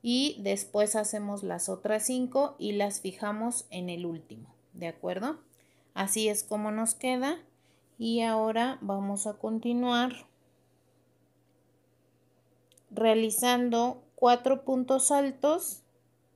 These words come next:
tres casitas, cuatro puntos altos.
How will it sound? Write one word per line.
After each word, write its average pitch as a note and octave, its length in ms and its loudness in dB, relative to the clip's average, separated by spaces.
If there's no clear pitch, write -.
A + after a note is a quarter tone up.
tres A3 380 2
casitas, C#4 920 0
cuatro A#3 500 6
puntos G3+ 480 -2
altos. - 640 -8